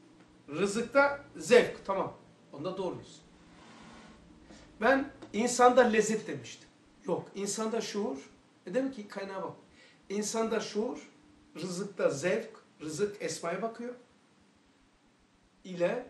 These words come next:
ismi hakim. Demek ki zevk esmaya bakar. Lezzet şuunat-ı zatiye bakar.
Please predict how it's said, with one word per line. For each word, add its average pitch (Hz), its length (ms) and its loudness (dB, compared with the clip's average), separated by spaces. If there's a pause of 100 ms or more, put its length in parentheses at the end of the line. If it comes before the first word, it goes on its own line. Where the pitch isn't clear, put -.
ismi 226 280 -4
hakim. 147 360 -2
Demek 220 260 -4
ki 135 60 -14
zevk 180 340 -8 (220)
esmaya 170 460 -8
bakar. 226 480 -12 (560)
Lezzet 165 340 -8
şuunat-ı 170 440 -10
zatiye 143 380 -10
bakar. - 480 -20